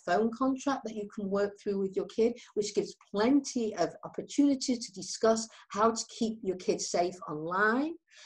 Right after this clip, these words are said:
And remember, your kid will probably break the contract. That's part of the job description of being a kid. That's okay. Go back and do a redo.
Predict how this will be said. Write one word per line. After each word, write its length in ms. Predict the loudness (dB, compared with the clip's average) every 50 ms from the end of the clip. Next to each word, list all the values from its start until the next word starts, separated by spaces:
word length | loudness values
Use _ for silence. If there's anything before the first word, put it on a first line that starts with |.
| -10 -2 4
And 100 | 6 8
remember, 320 | 8 8 6 6 4 4 4
your 160 | 4 4 2
kid 280 | 0 0 0 2 2 2 0
will 120 | -2 -2
probably 420 | 0 0 0 0 0 2 0 0 0 -2
break 420 | -2 2 4 4 4 4 2 -4 -12 _ -6
the 80 | -6 -4
contract. 500 | -2 -2 -2 -2 -4 -6 -6 -8 -8 -8 -12 _ _ _ _ _ _ _ _ _ 0
That's 240 | 0 2 2 0 -4
part 260 | -2 0 0 0 2
of 60 | 0
the 80 | 0 0
job 240 | 0 -2 -2 -4
description 480 | -6 -12 -8 -6 -6 -8 -8 -8 -12 -12
of 100 | -10 -8
being 180 | -6 -6 -4 -4
a 80 | -6 -6 -4 -4
kid. 200 | -4 -4 -4 -8 _ _ _ _ _ 0
That's 260 | 0 0 2 2 2
okay. 420 | 2 2 2 2 0 0 -2 -2 -6 -12 _ _ _ _ _ _ _ _ 4
Go 180 | 6 6 8 6
back 320 | 4 2 2 0 -2 -6 -8
and 140 | -6 -2 4
do 160 | 6 8 8
a 80 | 8
redo. 340 | 6 4 0 -2 -6 -8 -10